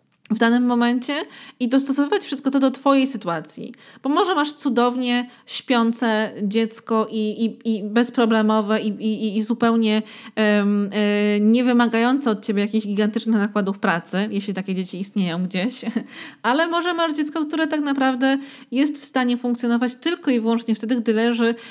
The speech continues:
na, e, twoich piersiach, tak? I to jest jedyny sposób, w jaki jesteś w stanie opiekować się tym maluchem. Więc bardzo bym zwróciła tutaj uwagę na to, czy chcesz założyć biznes, bo to jest taka moda i wszyscy ci mówią, że to jest dobry pomysł na ciebie w tym momencie.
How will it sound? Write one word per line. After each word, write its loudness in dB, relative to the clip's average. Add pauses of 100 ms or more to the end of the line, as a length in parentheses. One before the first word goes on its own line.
(120)
na, 2
e, 0
twoich 0
piersiach, -4
tak? -2
I -4
to -2
jest 2
jedyny 2
sposób, -2
w 0
jaki -4
jesteś -2
w -12
stanie 0 (280)
opiekować 0
się -8
tym -6
maluchem. -6
Więc -2 (380)
bardzo 2
bym 4
zwróciła 2
tutaj 0
uwagę 2
na 4
to, 0
czy -2 (280)
chcesz 4
założyć 2
biznes, 0
bo -2
to -4
jest -2
taka -2
moda 2
i 2
wszyscy -2
ci -4
mówią, 4
że 0
to -2
jest 0
dobry 0
pomysł 0
na 0
ciebie 0
w -6
tym -2
momencie. -2